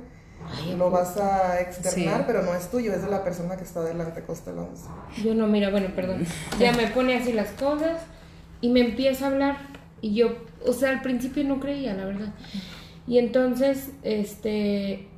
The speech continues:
Speaker 1: ya empiezo a ponerle nombre a lo que yo veía que eran objetos, ¿no?
Speaker 3: Ujú.
Speaker 1: Pero nombre de personas, nombre, sí salió la cloaca, o sea, desatoré un buen de cosas que traía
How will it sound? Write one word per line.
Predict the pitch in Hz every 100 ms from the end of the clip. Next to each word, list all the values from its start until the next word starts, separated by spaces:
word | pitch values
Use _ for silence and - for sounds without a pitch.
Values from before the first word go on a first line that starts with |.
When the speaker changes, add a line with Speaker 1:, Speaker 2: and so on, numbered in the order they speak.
| - - -
Speaker 1:
ya | 240
empiezo | 254 247 247 240
a | 269
ponerle | 262 220 220 226 240 240
nombre | 240 226 214 220 254 - -
a | 196
lo | 196 190
que | 196
yo | 202 226
veía | 247 226 226 214 262 - - - -
que | 180
eran | 180 208
objetos, | 220 202 262 302 240 160
¿no? | 175 196 -
Speaker 3:
Ujú. | 196 175 175
Speaker 1:
Pero | 165 214
nombre | 220 226 226
de | 226 208
personas, | 190 - 220 214 196 - - - - -
nombre, | 220 220 220 202 196 - - - -
sí | - 233
salió | 247 226 226 226 - 214
la | 202 -
cloaca, | 202 196 196
o | 180
sea, | 202
desatoré | 202 190 202 - 208 202 220 262 226
un | 226
buen | 220 220
de | 214
cosas | 214 208 208
que | -
traía | 190 185 190 208